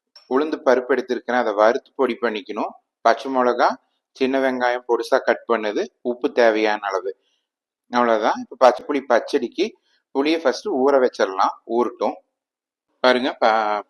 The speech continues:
புளி பச்சடிக்கு புளி ஊற வச்சாச்சு. புளி ஊறுறதுக்குள்ள நம்ம வந்து உளுந்து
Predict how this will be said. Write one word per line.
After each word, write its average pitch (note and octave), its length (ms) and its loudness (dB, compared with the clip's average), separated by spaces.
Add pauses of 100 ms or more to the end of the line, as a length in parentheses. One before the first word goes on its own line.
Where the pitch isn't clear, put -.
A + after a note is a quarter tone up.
புளி D#3+ 260 0
பச்சடிக்கு D#3 600 0 (480)
புளி D#3+ 220 4
ஊற C#3+ 260 4
வச்சாச்சு. B2+ 560 0 (160)
புளி D#3+ 200 0
ஊறுறதுக்குள்ள C#3 680 2
நம்ம D3 220 -6
வந்து C#3 360 -6
உளுந்து C#3+ 180 -6